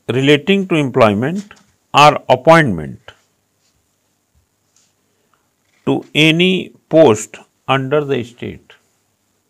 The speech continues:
to any post under the state। इसमें लिखिएगा,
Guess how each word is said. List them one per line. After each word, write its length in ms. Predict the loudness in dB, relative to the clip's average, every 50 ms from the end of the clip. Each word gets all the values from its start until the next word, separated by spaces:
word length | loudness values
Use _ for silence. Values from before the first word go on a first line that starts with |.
| _ _ _ _ _ _ _ _ _ _ _ _ _ _ _ _ _ _ _ _ _ _ _ _ _ _ _ _ _ _ _ _ _ _ _ _ _ _ _ _ -10
to 80 | -6 -4
any 260 | -4 -4 -4 -4 -6
post 460 | -6 -6 -6 -6 -6 -6 -10 -18 -20 -20 _ _ _ _ _ _ _ _ _ _ _ _ -4
under 320 | -4 -4 -2 -2 -4 -4
the 240 | -2 -2 -6 -6 -6 -8 -14 -14
state। 480 | -14 -14 -12 -12 -12 -12 -14 _ _ _ _ _ _ _ _ _ _ _ _ _ _ _ _ _ _ _ _ _ _ _ _ _ _ _ _ _ _ _ -12
इसमें 280 | -12 -8 -6 -4 -2
लिखिएगा, 480 | -2 -2 -4 -4 -4 -4 -4 -4 -6